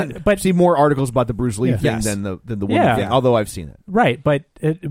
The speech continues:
Speaker 1: anyone can write an article. What I
Speaker 3: Yeah.
Speaker 1: mean is that there really isn't, like, a backlash or outrage, people picketing this movie. Like,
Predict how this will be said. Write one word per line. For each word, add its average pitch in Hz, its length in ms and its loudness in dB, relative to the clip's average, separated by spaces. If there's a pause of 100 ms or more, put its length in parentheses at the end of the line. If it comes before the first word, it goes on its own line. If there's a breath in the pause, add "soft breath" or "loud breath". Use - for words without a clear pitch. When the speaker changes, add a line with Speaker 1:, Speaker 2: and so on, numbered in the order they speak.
(140)
Speaker 1:
anyone 156 280 -2
can 113 120 -6
write 110 180 0
an 107 60 -8
article. 113 420 -2
What 147 140 2
I 156 40 2
Speaker 3:
Yeah. 156 60 2
Speaker 1:
mean 165 200 0
is 139 140 0
that 135 220 0
there 165 100 4
really 175 400 -2
isn't, 156 460 0
like, 117 140 -2
a 107 80 -4
backlash 117 760 -4
or 107 60 -6
outrage, 110 500 -2
people 123 240 -2
picketing 120 540 -4
this 113 180 -10
movie. 117 260 -2
Like, 117 220 -4